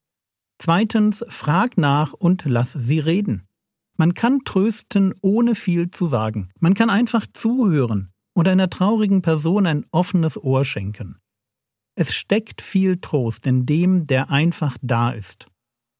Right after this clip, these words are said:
zuhört, ein Taschentuch zusteckt oder den Arm um die Schultern legt. Nähe ist Trost. Drittens,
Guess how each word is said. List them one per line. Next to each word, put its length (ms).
zuhört, 680
ein 140
Taschentuch 680
zusteckt 720
oder 240
den 260
Arm 440
um 180
die 120
Schultern 460
legt. 440
Nähe 720
ist 440
Trost. 720
Drittens, 720